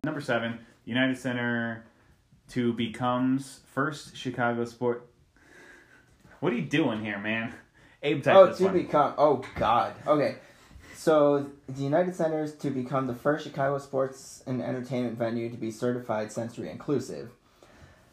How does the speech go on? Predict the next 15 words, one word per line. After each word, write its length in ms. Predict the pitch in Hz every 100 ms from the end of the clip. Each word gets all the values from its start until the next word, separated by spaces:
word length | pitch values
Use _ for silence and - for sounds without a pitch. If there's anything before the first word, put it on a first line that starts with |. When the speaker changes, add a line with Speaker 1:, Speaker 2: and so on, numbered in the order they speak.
| -
Speaker 2:
So, 380 | - 143 131 131
the 100 | 135
United 340 | 135 165 170
Center 260 | - 156 151
will 140 | 139
provide 720 | 131 131 123 117 117 117 117 -
sensory 460 | - 151 151 151
bags, 460 | 139 120 110 127 123
which 500 | 117 113 - - -
will 240 | 123 151 175
contain 520 | 175 - 135 120 120
noise-canceling 760 | 135 170 175 170 160 139 123 117
headphones, 600 | 104 - 101 98 113 - _ _ -
fidget 320 | - 165 160 -
tools, 400 | 156 147 143